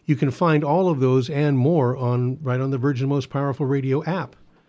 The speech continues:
You know, if, if you need a, a jump start, if you need to have those things all in one place, they're there for you, including the Holy Rosary.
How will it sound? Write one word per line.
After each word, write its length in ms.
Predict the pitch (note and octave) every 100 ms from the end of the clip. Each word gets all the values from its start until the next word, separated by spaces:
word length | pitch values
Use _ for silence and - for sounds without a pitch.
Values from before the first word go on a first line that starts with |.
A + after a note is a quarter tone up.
| _ _ _ _
You 100 | -
know, 120 | G2+ A#2+
if, 200 | A#2+ D3+
if 180 | A#2+
you 60 | B2
need 260 | A2+ A#2 C#3
a, 240 | B2+ B2+
a 60 | B2
jump 220 | B2+ A#2
start, 260 | - F#2+
if 100 | G2
you 80 | B2+
need 220 | G#2+ A2
to 80 | B2+
have 240 | G#2+ A2+ A2
those 200 | A#2 -
things 240 | B2 A#2
all 300 | C#3+ A2 A2+
in 100 | A2
one 200 | A2+ G#2+
place, 380 | - D3 A#2 -
they're 200 | B2+ A#2+
there 300 | B2 B2+ A#2+
for 260 | - E3
you, 220 | D3 A2+ - - _ _ _ _ _ _
including 440 | C3 A2 C3+ B2 B2+
the 80 |
Holy 200 | A#2 A#2+
Rosary. 600 | A#2 D3+ E3+ A2+ F#2+ F#2